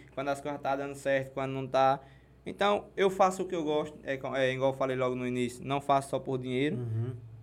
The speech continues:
Speaker 1: Certo que
Speaker 2: Se fosse por dinheiro, já teria parado,
Speaker 1: é,
Speaker 2: né?
Speaker 1: certo que é de onde vem também, né? Meu, meu ganho também.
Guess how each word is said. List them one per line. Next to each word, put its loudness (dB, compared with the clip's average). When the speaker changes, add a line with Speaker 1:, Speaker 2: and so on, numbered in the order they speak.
Speaker 1:
Certo 6
que 4
Speaker 2:
Se 4
fosse 4
por 2
dinheiro, 6
já 2
teria 4
parado, 8
Speaker 1:
é, -2
Speaker 2:
né? 0
Speaker 1:
certo 4
que 2
é 8
de 2
onde 2
vem 4
também, 2
né? 0
Meu, 0
meu 2
ganho 0
também. 0